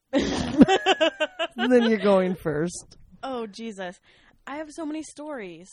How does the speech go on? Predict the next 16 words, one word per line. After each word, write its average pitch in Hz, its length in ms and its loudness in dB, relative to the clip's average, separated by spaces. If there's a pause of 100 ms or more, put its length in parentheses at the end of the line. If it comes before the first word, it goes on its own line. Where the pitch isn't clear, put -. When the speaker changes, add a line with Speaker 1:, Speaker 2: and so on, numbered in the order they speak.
(600)
Speaker 2:
Well, 220 540 2
we 226 180 2
can 277 160 -4
take, 302 340 -6
we 208 140 -4
can 233 160 -2
take 208 240 -4
turns. 190 560 -6 (580)
Why 208 100 0
don't 247 160 0
you 302 80 -4
tell 247 180 -2
me 226 140 -2
a 214 40 -2
story 190 440 0
of 165 320 -2